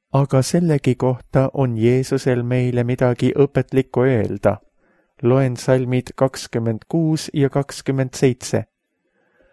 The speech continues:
Sest mis kasu on inimesel, kui ta võidaks terve maailma, oma hingele teeks aga kahju? Või mis oleks inimesel anda ära oma hinge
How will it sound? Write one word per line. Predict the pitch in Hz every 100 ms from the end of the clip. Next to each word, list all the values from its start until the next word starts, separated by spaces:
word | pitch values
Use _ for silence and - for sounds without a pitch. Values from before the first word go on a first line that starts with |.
| _ _ _ _
Sest | - 151 139 - - -
mis | 151 151 -
kasu | - 165 170 160 175
on | 180 127
inimesel, | 131 151 135 131 127 143 127 -
kui | - 143
ta | 131 120
võidaks | 117 156 143 127 - - -
terve | 151 156 147 147
maailma, | 170 165 113 101 104 101 101 _ _ _ _ -
oma | 127 117 101
hingele | 98 147 160 160 151 143
teeks | - 147 139 - -
aga | 147 151
kahju? | 151 160 127 104 87 _ _ _ _ _ _ -
Või | 120 131
mis | 131 151 - -
oleks | 165 147 -
inimesel | 160 156 139 127 - 120
anda | 127 147 127 139 131
ära | 151 147 147 -
oma | - 135 131
hinge | 131 151 147 147 147